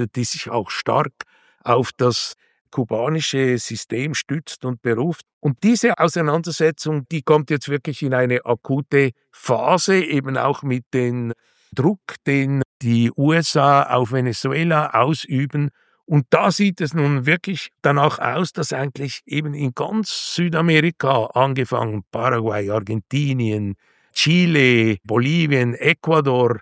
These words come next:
äh, die bekennen sich ganz oft zu den Werten der U S A. Und das ist natürlich auch eine geostrategische Verschiebung, eine tektonische Verschiebung,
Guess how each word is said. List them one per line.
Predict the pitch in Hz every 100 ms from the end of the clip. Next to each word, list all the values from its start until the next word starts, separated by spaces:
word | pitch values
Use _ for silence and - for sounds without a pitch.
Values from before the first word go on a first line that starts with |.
| -
äh, | 131 -
die | 147
bekennen | 131 - 165 175 170
sich | - 139 -
ganz | - 220 254 -
oft | 127 208 - -
zu | 165
den | 151 131 110
Werten | 117 180 - 160
der | 143 147
U | 139 165
S | 208 -
A. | 127 170 262 226 -
Und | 139 147 143 139 - 120
das | - 131
ist | 160 -
natürlich | 135 117 127 131 -
auch | 120 131 120 -
eine | 120 123 117 107 107 - _ _ -
geostrategische | - 185 202 - 165 156 - 156 170 156 - - 143 131 -
Verschiebung, | - 127 - 151 170 143 139 120
eine | 127 123 123
tektonische | - 127 - 143 165 165 135 127
Verschiebung, | - - 135 143 113 117